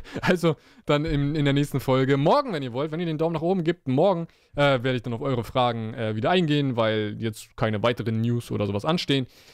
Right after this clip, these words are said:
Erstmal und das auf jeden Fall irgendwo behandelt werden musste. Und ich wollte kein extra Video dazu machen, muss ich ganz ehrlich sagen, weil die Info ist ja halt eigentlich nur,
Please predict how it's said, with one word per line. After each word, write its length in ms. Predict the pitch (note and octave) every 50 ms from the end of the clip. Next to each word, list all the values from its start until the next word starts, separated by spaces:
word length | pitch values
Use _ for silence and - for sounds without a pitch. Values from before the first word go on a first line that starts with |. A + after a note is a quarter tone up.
| _ _
Erstmal 600 | - C3 B2+ B2 - - A#2+ A#2 A#2 A2+ A2+ A2+ -
und 560 | C#3+ A#2+ A2 A2 G#2+ G#2+ G#2+ G2+ - - - -
das 160 | - A2 -
auf 100 | A#2 G#2+
jeden 140 | A#2 A2+ A2+
Fall 440 | - - A2 G#2 G2+ G2+ G#2 - - _ _ _ _ -
irgendwo 340 | F#3 F#3 F3 D3+ C3+ C#3 B2
behandelt 400 | B2+ A#2 B2 C3+ C#3 B2+ A2+ A2+
werden 240 | A#2 A2 G#2+ A2
musste. 360 | A#2 B2 - - - A2+ G#2+ - - _ _ _
Und 220 | - B2+ B2 A2+ -
ich 280 | - C3+ G#2 - -
wollte 240 | A#2+ B2 A#2+ A2 -
kein 220 | - - A#2+ A#2+ B2
extra 340 | A#2+ - - - A#2 G#2+
Video 220 | G#2 A2+ A#2 A#2 G#2+
dazu 240 | G#2+ G2+ - - A2
machen, 240 | G#2+ G#2 G2 A2+
muss 140 | G#2+ G#2+ G2+
ich 60 | G2+
ganz 180 | - G#2+ G#2 A2
ehrlich 200 | G#2 G2+ G#2+ G2+
sagen, 440 | - A2 G2+ G#2+ A2 A2 A2 G#2+ G#2
weil 380 | G#2 G2+ G2+ G2+ G2+ G2+ - - _ _ _ _ _ _ _ _
die 260 | - G#2+ G#2 A2+ C3
Info 340 | C3+ B2+ B2 - A#2+ A2 A2
ist 160 | A#2 A2 -
ja 120 | A#2 G#2 G2+
halt 160 | G#2 G#2 -
eigentlich 340 | G#2+ G#2+ G#2 G#2 G2+ G2 -
nur, 220 | G#2+ G#2+ G#2 G2